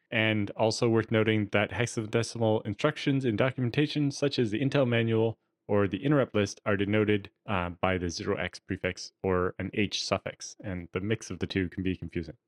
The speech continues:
Uh, so we would say that, you know, A H equals zero two H is the same as A H equals zero X zero two, and so on. Uh, so we,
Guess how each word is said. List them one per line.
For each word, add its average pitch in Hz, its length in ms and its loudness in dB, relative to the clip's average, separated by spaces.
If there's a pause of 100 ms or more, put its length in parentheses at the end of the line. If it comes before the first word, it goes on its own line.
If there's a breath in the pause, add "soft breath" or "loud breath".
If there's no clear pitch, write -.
(160)
Uh, 85 280 -2 (600)
so - 140 2
we 123 100 6
would 127 140 2
say 110 460 4
that, 98 200 0 (520)
you 107 100 2
know, 85 140 -2 (180)
A 117 60 4
H 117 360 2
equals 104 380 0 (100)
zero 107 200 2
two 110 260 -2
H 104 400 0
is 95 120 -6
the 98 80 -4
same 98 300 0
as 87 160 -4
A 110 60 0
H 95 400 0
equals 92 460 -2 (120)
zero 92 280 -2
X 87 340 -10
zero 87 220 -6
two, - 180 -8 (360)
and 95 100 -10
so 82 100 -4
on. 82 80 -8 (420)
Uh, 92 260 -4
so 156 360 2 (400)
we, 110 440 2